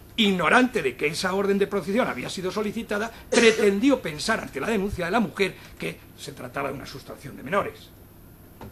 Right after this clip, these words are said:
Al día siguiente, doña Mónica Guerrero procedió a ordenar, a pesar de tener conocimiento, parece ser, de la orden de protección, al ingreso en prisión, porque era una orden de, de, de la juez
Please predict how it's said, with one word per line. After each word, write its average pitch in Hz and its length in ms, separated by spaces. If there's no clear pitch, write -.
Al 135 160
día 131 200
siguiente, 220 600
doña 135 380
Mónica 240 360
Guerrero 233 520
procedió 196 640
a 190 140
ordenar, 185 480
a 202 140
pesar 269 340
de 269 120
tener 262 320
conocimiento, 254 720
parece 170 340
ser, 202 240
de 147 140
la 117 140
orden 220 260
de 240 80
protección, 233 580
al 175 100
ingreso 190 280
en 185 60
prisión, 214 220
porque 208 240
era 240 80
una 214 160
orden 214 260
de, 185 100
de, 160 220
de 156 120
la 131 100
juez 185 240